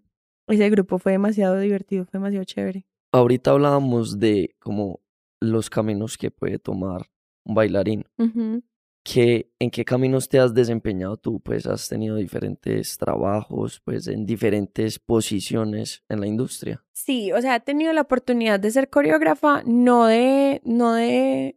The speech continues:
Speaker 1: videos tan grandes como, pues, como los, en los que he estado ya como bailarina, pero pero sí he tenido la oportunidad de guiar como a, a, a artistas, sobre todo una artista en especial se llama Manuela,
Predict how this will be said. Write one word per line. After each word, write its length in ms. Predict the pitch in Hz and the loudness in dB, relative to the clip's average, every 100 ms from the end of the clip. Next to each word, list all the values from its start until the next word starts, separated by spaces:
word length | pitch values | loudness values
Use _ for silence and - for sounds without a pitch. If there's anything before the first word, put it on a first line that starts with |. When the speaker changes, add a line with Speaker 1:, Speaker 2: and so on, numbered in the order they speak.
| - | -4
Speaker 1:
videos 540 | 240 240 226 220 233 | 2 4 6 4 2
tan 160 | 269 240 | 2 4
grandes 640 | 233 214 214 220 247 - | 4 4 4 4 2 0
como, 520 | _ 240 226 214 202 | _ 4 4 4 2
pues, 380 | - 220 220 - | 2 2 2 -2
como 220 | - 214 | 0 2
los, 180 | 214 208 | 4 2
en 140 | - 214 | 2 0
los 180 | 220 | 0
que 100 | - | 2
he 40 | 214 | 0
estado 460 | - 240 247 254 | 4 6 8 8
ya 200 | 240 247 | 6 4
como 220 | 233 240 220 | 4 2 2
bailarina, 520 | 202 208 220 285 330 | 4 2 2 2 2
pero 380 | 254 208 214 208 _ _ - | 0 0 0 -4 _ _ -2
pero 160 | 262 233 | 2 2
sí 320 | - 233 214 | 2 0 2
he 140 | 220 220 - | 2 0 2
tenido 260 | 254 254 262 | 4 6 6
la 80 | 240 | 4
oportunidad 560 | 226 220 220 208 202 | 2 -4 -2 2 2
de 140 | 190 202 | 2 0
guiar 380 | 240 220 202 | 4 4 4
como 280 | - 220 233 | 0 2 4
a, 100 | 214 | 4
a, 180 | 190 202 | 2 2
a 160 | 185 190 | 2 2
artistas, 600 | 196 - 208 196 202 208 | 0 0 -2 0 2 4
sobre 180 | 226 208 | 4 2
todo 220 | 202 196 | 2 -2
una 280 | - 208 208 | -2 -2 -2
artista 340 | 214 - 226 247 | -2 -4 -2 0
en 40 | |
especial 460 | 233 196 196 208 208 | 0 0 0 2 2
se 80 | |
llama 260 | 220 202 196 | 0 0 0
Manuela, 600 | 220 214 202 196 202 226 | 0 0 0 0 -2 -4